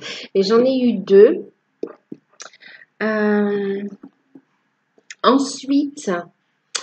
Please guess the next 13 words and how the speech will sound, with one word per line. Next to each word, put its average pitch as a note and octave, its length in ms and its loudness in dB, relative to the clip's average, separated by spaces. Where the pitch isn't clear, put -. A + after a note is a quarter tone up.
j'ai A#3+ 260 0
aussi E4+ 640 2
pris - 300 2
une A#3 540 2
carte C#4+ 500 -2
de G#3 220 0
l'oracle D#4+ 600 0
des A#3 160 0
cristaux - 800 -2
éternels, G#3 580 2
pardon, F#3 340 -8
de G#3+ 160 6
Jatski, - 800 -2